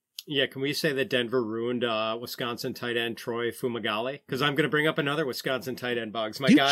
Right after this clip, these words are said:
Speaker 2: Jake Butt as well. Like, Jake, I
Speaker 1: <laughs>
Speaker 2: know
Speaker 1: Jake
Speaker 2: Jake
Speaker 1: Butt,
Speaker 2: Butt
Speaker 1: yes. He
Speaker 2: tore
Speaker 1: was
Speaker 2: up
Speaker 1: a
Speaker 2: his, his
Speaker 1: They
Speaker 2: knee in the Orange Bowl right before the draft,
Speaker 1: Yep.
Speaker 2: but that guy was gonna be a second, third round pick before that. And, uh, I think he ended up going in the fifth or the sixth to Denver and just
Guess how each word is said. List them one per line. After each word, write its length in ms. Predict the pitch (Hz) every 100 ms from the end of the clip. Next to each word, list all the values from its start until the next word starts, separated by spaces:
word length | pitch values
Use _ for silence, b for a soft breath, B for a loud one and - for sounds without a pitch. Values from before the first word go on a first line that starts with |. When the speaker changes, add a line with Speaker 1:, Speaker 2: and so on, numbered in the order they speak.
| 269
Speaker 2:
Jake 180 | - -
Butt 280 | 185 247 - 165
as 220 | 170 147
well. 400 | 143 196 254 127
Like, 180 | 139 -
Jake, 300 | 202 214 226
I 100 | 208
Speaker 1:
<laughs> 20 |
Speaker 2:
know 120 | 247
Speaker 1:
Jake 200 | 208 202
Speaker 2:
Jake 60 | 175
Speaker 1:
Butt, 180 | 214 220
Speaker 2:
Butt 60 |
Speaker 1:
yes. 460 | 220 302 285 - -
He 140 | 196
Speaker 2:
tore 80 | 208
Speaker 1:
was 100 | 208
Speaker 2:
up 80 | 185
Speaker 1:
a 40 |
Speaker 2:
his, 200 | 190 185 - _ _ _ -
his 240 | 185 165
Speaker 1:
They 80 | 165
Speaker 2:
knee 420 | 170 214 214 165
in 120 | 170
the 80 | 160
Orange 440 | 139 165 220 214 -
Bowl 320 | 247 254 240
right 200 | 165 185
before 320 | 170 196 185
the 80 | 156
draft, 320 | 147 156 220
Speaker 1:
Yep. 120 | 131
Speaker 2:
but 220 | 143 131 120
that 240 | 185 -
guy 180 | 202 160
was 180 | 151 135
gonna 220 | 165 180
be 240 | 156 143
a 100 | 131
second, 500 | - - 151 - 123
third 160 | 143 143 135
round 240 | 123 117
pick 240 | 160 190
before 420 | 120 - 156 220 143
that. 280 | 104 110 - B B -
And, 400 | 135 131 123 120
uh, 380 | 131 131 127 123 127
I 100 | 143
think 200 | 170 160
he 100 | 151
ended 160 | 147
up 100 | 135
going 180 | 151 139
in 40 | 131
the 80 |
fifth 300 | 120 151 160
or 60 | 147
the 100 | 120
sixth 400 | - 151 156 -
to 80 | 127
Denver 400 | 123 120 117 117
and 180 | 120 117
just 160 | 117